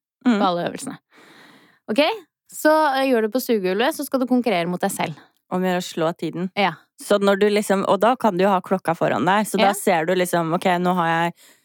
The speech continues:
Speaker 1: ti burpees igjen da.
Speaker 2: Ja.
Speaker 1: Eh,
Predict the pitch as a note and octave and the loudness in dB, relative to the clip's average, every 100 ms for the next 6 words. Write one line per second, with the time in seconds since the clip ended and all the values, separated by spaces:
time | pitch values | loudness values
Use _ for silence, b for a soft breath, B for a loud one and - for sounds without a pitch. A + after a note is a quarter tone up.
0 | b _ _ - - A3 G3+ F3+ E3 - | b _ _ -20 -2 0 2 2 0 0
1 | F3+ G#3 G3+ A3+ A3+ G3 _ - A#3 - | -2 2 2 2 0 0 _ -2 -2 0
2 | G#3 F#3+ F3 F3+ F3 D#3+ | -2 0 2 2 2 2